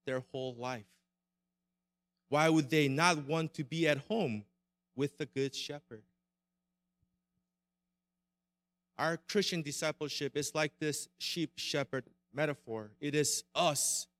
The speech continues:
following our Lord all days long, journeying together with our trust in the one who provides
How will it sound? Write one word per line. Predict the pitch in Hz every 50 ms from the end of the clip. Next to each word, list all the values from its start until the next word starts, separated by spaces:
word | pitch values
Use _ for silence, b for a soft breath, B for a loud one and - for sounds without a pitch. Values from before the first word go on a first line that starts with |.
| _ _ _ _ _ _ _ -
following | 170 170 175 180 180 185 180 175 170
our | 165 165 160
Lord | 151 143 143 143 143 139 139 - -
all | 156 170 175 170 170 175
days | 156 135 156 143 143 143 135 - -
long, | 131 139 139 127 117 113 113 107 _ _ _ _ _ _ _ _ _ _ _ _ _ _
journeying | - 156 156 151 160 170 170 170 170 165
together | - - 165 127 156 156 151 156 143 147 139 131 120 110 _ _ _ _ -
with | 147 147 - -
our | 170 151 151
trust | - - - - 190 165 156 - - -
in | - 147 143
the | 139 143
one | 135 139 156 165 170 165 151 135
who | 143 160 -
provides | _ - 156 151 139 123 143 156 156 156 151 - - -